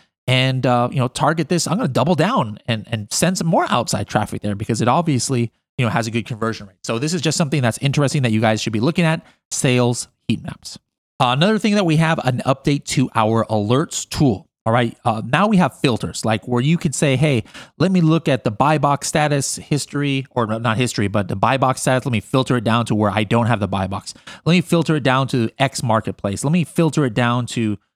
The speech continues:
the number of sellers. There's a lot of different filters that we now have in alerts. And guys, just in general, you have got to be using alerts. This possibly,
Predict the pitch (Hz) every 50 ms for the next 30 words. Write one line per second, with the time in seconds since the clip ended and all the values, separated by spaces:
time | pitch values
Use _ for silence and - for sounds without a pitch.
0 | _ _ _ - 120 120 120 127 135 127 123 113 104 - - - 127 117 110 104
1 | 101 - 127 110 131 113 117 120 127 135 135 147 160 165 156 151 147 - 143 120
2 | - 156 139 127 127 107 113 104 120 113 110 110 110 117 110 107 104 104 107 101
3 | 101 - - - 120 107 123 117 101 95 - - 123 117 - - 143 147 131 117
4 | 131 127 123 117 104 90 - _ _ _ - 151 175 170 - 151 117 139 - _
5 | - - - 131 151 151 - - 135 127 123 117 117 113 110 107 120 110 98 101
6 | 101 104 98 90 - - - - - _ _ _ _ _ _ _ _ _ _ _
7 | _ _ 147 180 214 220 - - - - - - _ _ _ _ _ _ _ _
8 | _ _ _ _ _ _ - - - 240 247 226 185 - 175 135 110 98 92 95
9 | _